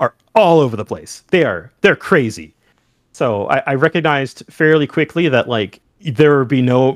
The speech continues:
no amount of fonts in the world could probably get close. So, like, ninety percent of what you see in those volumes is either hand drawn by me or, like, traced over a font.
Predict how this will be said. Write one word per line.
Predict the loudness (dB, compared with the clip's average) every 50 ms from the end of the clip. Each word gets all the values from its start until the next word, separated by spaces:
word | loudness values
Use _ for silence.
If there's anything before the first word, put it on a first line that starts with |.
| -6 -10 -10
no | -6 -2 0 2 2 2 2
amount | 0 0 -2 -2 -2
of | -4 -4
fonts | -8 -8 _ -2 -2 -2 -2 -4 -6
in | -6 -6
the | -6
world | -4 -4 -4 -4 -4 -4 -8 -12 -16 _ _ _ _ _ _ _ _ _ _
could | -8 -6 -6 -6 -6 -10 _
probably | -8 -8 -8 -8 -8 -10 -8 -8
get | -8 -8 -10 -10
close. | -8 -4 -4 -4 -4 -4 -8 -14 -18 -18
So, | -12 -6 -4 -2 -2 -2 -2 -2 -4 -8 -10 _ _ _ _ -4
like, | -2 -2 -2 -2 -4 -6
ninety | -4 -2 0 0 0 -2 -2
percent | -4 -4 -4 -2 -2 -2 -2
of | -2 -4
what | -4 -6 -6
you | -8
see | -8 -4 -4 -2 -2 -4 -4 -8 _ -6
in | -6 -4 -4 -4 -4 -4
those | -4 -4 -4 -4 -4
volumes | -4 -4 -2 -2 -2 -2 -2 -4 -4 -6 -10 -16 _ _
is | -10 -8 -6
either | -4 -4 -2 -2 -2 -4 -4 -4 -6 -8 -10 _ _
hand | -4 -2 -2 -2 0
drawn | 0 0 0 0 0 -2 -4
by | -4 -4 -4
me | -2 -4 -4 -4 -4
or, | -4 -2 -2 0 0 -2 -2
like, | -2 -2 -2 -4 -6 -10 -16
traced | -8 -4 -4 -4 -4 -4 -8 -8
over | -6 -6 -6 -6 -6 -8 -8
a | -8
font. | -10 -12 -12 -14